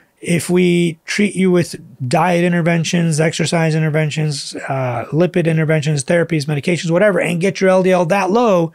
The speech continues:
you're not gonna have heart disease. You will absolutely die. We cannot prevent that. Y-, and, and we may add decades to your life. We don't really know. Some of these medications and lipid-lowering therapies are newer.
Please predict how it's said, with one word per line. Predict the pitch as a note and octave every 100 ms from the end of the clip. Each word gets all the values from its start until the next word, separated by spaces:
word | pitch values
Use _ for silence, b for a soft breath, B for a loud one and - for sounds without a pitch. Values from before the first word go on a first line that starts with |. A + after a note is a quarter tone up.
| B B _
you're | - F3
not | G#3+ A3
gonna | G#3
have | D3+ F3
heart | - G3+ -
disease. | C3+ A2+ A#2+
You | C#3 G#3+
will | C#4+ C#4
absolutely | A#3 B3 - C4 B3
die. | G#3 A3+ F#3+ B2
We | B2+
cannot | - F3 G3 G3
prevent | A3+ E3+ G3 F#3+
that. | E3+ B2 - B B B B B B _ _ -
Y-, | C3 C3+ D3+
and, | F3+
and | E3 F3
we | A3
may | B3
add | G#3+ A#3 F3+
decades | B3+ C4+ C4+ -
to | B3
your | A#3
life. | C#4+ E3 -
We | C3 D#3 E3
don't | E3+ F3+ C#3+
really | D3+ F#3 F3+
know. | D#3 A3 C4 C4+
Some | - F#3
of | F#3
these | F3+
medications | E3+ F3 D#3+ E3+ - D3+
and | D#3
lipid-lowering | E3 D#3+ E3 D#3+
therapies | D3+ E3 D#3+ D#3+ -
are | - D3 C#3 C3+ b b b b b -
newer. | C3+ G3+ B3 B3 B3+